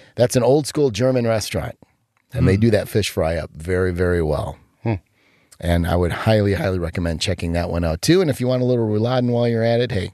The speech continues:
Speaker 1: go for it.
Speaker 2: Just to make sure we have time for it, I see one on your list that I would love to hear more about. Will you tell me about Crawfish Junction?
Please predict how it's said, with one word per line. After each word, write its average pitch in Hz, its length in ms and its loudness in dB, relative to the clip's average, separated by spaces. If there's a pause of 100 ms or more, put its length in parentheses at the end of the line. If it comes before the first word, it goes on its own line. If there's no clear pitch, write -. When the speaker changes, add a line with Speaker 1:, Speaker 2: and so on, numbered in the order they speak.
Speaker 1:
go 85 140 -8
for - 240 -12
it. - 100 -16 (520)
Speaker 2:
Just - 240 2
to 165 40 2
make 127 200 4
sure 113 180 0
we 104 140 0
have 98 420 -6
time 123 300 2
for 92 260 -4
it, 87 140 -6 (180)
I 117 120 2
see 151 180 2
one 139 200 4
on 123 120 2
your 113 100 0
list 107 280 -2
that 107 120 -2
I 98 80 0
would 98 160 -4
love 101 160 -2
to 107 80 0
hear 104 160 0
more 113 300 2
about. 156 480 0 (200)
Will 120 160 -6
you 127 120 -2
tell 135 180 0
me 135 80 2
about 113 240 2
Crawfish 120 460 0
Junction? 113 480 -2